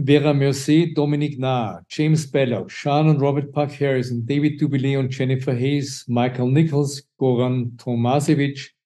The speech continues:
und Rina Castelnuova und Jim Hollander, die das Lonka Project verantworten. Das ist ein Projekt, das ungefähr zweihundert Fotografen versammelt hat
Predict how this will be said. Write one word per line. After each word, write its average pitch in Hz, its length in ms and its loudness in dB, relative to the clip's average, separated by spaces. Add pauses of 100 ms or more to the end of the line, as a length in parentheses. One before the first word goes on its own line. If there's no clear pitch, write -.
(220)
und 127 220 0
Rina 143 300 2
Castelnuova 123 760 0
und 131 180 0
Jim 131 240 0
Hollander, 131 640 0 (500)
die 139 120 0
das 127 360 -2
Lonka 143 440 2
Project 127 800 -4
verantworten. 127 720 0
Das 123 180 -2
ist 139 240 -2
ein 123 200 -2
Projekt, 131 760 -2
das - 440 -4 (260)
ungefähr 139 360 0
zweihundert 135 560 2
Fotografen 127 640 0
versammelt 127 540 0
hat 120 200 -2